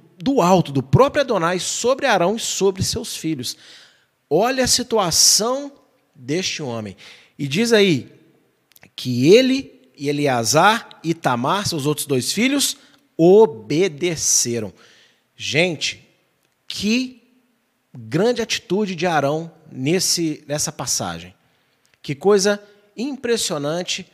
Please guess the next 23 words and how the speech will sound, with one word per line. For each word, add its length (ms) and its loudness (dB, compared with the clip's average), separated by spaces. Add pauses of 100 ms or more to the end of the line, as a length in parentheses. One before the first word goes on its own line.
(160)
a 200 0
ação 800 6 (960)
do 160 -4
nosso 640 -2
antepassado 760 -2
Arão 420 -4 (240)
nesse 260 -4
momento. 520 -10 (380)
É 60 -8
algo 280 6
pra 140 0
gente 240 -2
analisar, 680 -2
é 100 -10
algo 200 0
pra 100 -2
gente 180 -4
realmente 380 -4
refletir 540 -6 (340)
bastante. 800 -4
A 40 -4
obediência 680 -2
dele 400 0